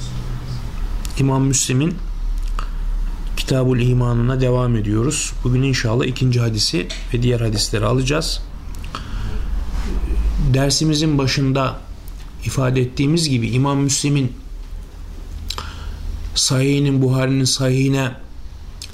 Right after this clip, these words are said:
temayüz ettiği yönlerden bir tanesi de ne demiştik? Buhari taktı yapar. Hadisleri ne yapar? Keser. Farklı kitaplara, farklı bablara ne yapabilir?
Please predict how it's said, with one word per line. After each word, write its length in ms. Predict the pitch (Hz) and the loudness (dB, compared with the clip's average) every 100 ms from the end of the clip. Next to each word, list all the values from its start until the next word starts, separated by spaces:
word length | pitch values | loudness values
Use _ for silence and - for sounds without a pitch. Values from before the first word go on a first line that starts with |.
| - | 0
temayüz 460 | 131 135 139 127 | 2 4 4 4
ettiği 260 | 127 123 127 | 2 0 2
yönlerden 640 | 123 131 131 123 127 131 | 4 4 2 2 2 0
bir 80 | 147 | 0
tanesi 400 | 139 123 113 123 | 0 0 0 0
de 100 | 117 | 2
ne 100 | 131 | 2
demiştik? 540 | 131 113 - 98 - - - - - - - 135 | 2 2 0 -4 -4 -8 -8 -8 -8 -8 -4 0
Buhari 380 | 123 135 175 | 2 2 0
taktı 340 | 156 147 - 165 | 0 -2 0 0
yapar. 320 | 131 - 98 | 0 0 -2
Hadisleri 500 | 113 120 - 131 131 | 0 0 0 0 0
ne 40 | |
yapar? 420 | 143 120 165 180 - | 2 0 0 -2 0
Keser. 540 | 123 - 110 - - - - - - - - - - - | 0 0 -2 -4 -6 -8 -8 -8 -10 -8 -6 -6 -6 -4
Farklı 360 | - 139 123 139 | 0 0 0 -4
kitaplara, 680 | - 127 117 123 127 180 - - - - - - - - | -2 -2 0 0 0 0 -2 -6 -6 -8 -6 -6 -4 -2
farklı 400 | - 127 - 131 | 0 0 2 2
bablara 420 | 123 120 120 120 | 2 2 0 2
ne 60 | 127 | 2
yapabilir? 760 | 139 127 120 135 202 - - | 2 2 0 2 0 0 -2